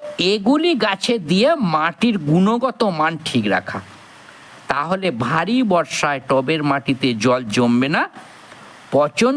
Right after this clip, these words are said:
সৃষ্টি হবে না, গাছগুলি সুন্দরভাবে ফলে ফুলে ভরে উঠবে। এবার ঠিক বর্ষার পরে আর একবার রুট ট্রিটমেন্ট আমাদের করতে হবে।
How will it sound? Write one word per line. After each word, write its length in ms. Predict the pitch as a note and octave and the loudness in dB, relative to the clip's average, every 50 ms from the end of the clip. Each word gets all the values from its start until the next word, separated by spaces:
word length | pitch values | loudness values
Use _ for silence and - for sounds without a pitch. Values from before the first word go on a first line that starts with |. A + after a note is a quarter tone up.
| C4+ - | 0 0
সৃষ্টি 380 | - B3+ G#3+ - - - - E3+ C3+ A2+ | 0 -2 -2 -2 -4 -2 -2 -2 0 0
হবে 220 | C#3 C#3 C3+ E3+ F#3 A3+ | -2 -2 0 0 0 2
না, 60 | C#4+ F4 F4 - - - - - - - - - - - - | 0 0 -2 -6 -14 -20 -20 -18 -18 -18 -12 -8 -4 -2 -2
গাছগুলি 480 | B2+ B2+ C#3+ C#3+ B2+ B2+ D3+ F#3+ A#3 E4 D#4 - - - | 0 -2 -2 -4 -2 0 0 0 0 0 -2 -2 -6 -6
সুন্দরভাবে 1000 | - - D#3+ D#3+ F3 F3+ F#3 G3 G3+ A3 C#4+ F4 F4+ D4+ A#3+ F3 D3+ B2 D#3 G3 D#4+ F4+ - - - - - - - - - - - - - | -4 -2 0 2 2 4 4 4 4 4 2 2 0 0 -2 -2 -2 -2 -2 -2 -2 -4 -6 -12 -20 -20 -20 -20 -20 -20 -20 -20 -20 -16 -6
ফলে 400 | - G#3 - D3 D#3 D#3+ E3+ G#3+ C#4+ - - | -2 0 0 2 0 0 0 0 0 -2 -4
ফুলে 280 | - - E3+ D#3 F3 C4 D4 G#3+ | -4 -2 0 2 2 0 0 0
ভরে 200 | - B2 G#2 F2 | -2 -2 -2 -2
উঠবে। 320 | D#2+ E2 E2 - - - F#2+ - - - - - - - - - - - - - - - - - - - - - - - - - - - - - - - - - - - - - - - - - - - - - - - - - - - - - - - - - - - - C4 | -6 -8 -10 -10 -8 -8 -8 -8 -10 -20 -20 -20 -20 -20 -20 -20 -20 -20 -20 -20 -20 -20 -20 -20 -20 -20 -20 -20 -20 -20 -20 -20 -20 -20 -20 -20 -20 -20 -20 -20 -20 -20 -20 -20 -20 -20 -20 -20 -20 -20 -20 -20 -20 -20 -20 -20 -20 -20 -20 -20 -20 -20 -20 -18 -6 -4 -2 -2
এবার 200 | C#4 E4+ E4+ - - | 0 -2 -2 -2 -2
ঠিক 160 | - - C#4+ C4 G#3+ | -4 -2 0 0 0
বর্ষার 380 | A3+ A3+ A3+ - - G#3 F3+ - - - | 2 2 0 -2 -2 -2 -2 -2 -2 -2
পরে 180 | A2 F#2+ F#2 F#2 - - - - - - - - _ - - C#3 E3 | -2 -2 -2 -8 -12 -14 -20 -20 -20 -20 -20 -20 _ -4 -2 0 0
আর 80 | F#3+ F3+ E3 C#3+ | 0 0 -2 -6
একবার 240 | A#2+ A#2+ C3+ F#3+ B3 G3+ D#3 | -4 -2 0 0 0 0 0
রুট 160 | D#3 D#3 D3+ - | 0 0 0 0
ট্রিটমেন্ট 360 | - D#3 C#3 C#3 E3 G3+ A3+ - | -2 -2 0 2 0 0 0 -2
আমাদের 320 | D#3+ C3+ D3 C#3+ D3 B3 - - | -4 -4 -6 -4 -4 -4 -2 -2
করতে 240 | E3 C#3+ - - C#3 - | -2 -2 0 -4 -4 -4
হবে। 180 | A#2 G2+ G2 | -4 -6 -8